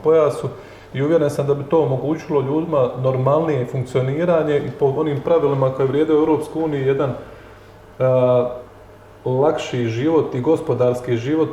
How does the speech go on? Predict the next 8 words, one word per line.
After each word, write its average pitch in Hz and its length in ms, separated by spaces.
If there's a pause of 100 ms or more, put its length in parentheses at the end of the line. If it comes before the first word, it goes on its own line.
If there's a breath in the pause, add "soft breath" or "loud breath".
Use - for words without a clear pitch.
područja 139 560
koja 127 240
su 123 200
pogranična 123 560
Republici 143 440
Hrvatskoj, 143 500
pogotovo 131 480
Dalmaciji 135 760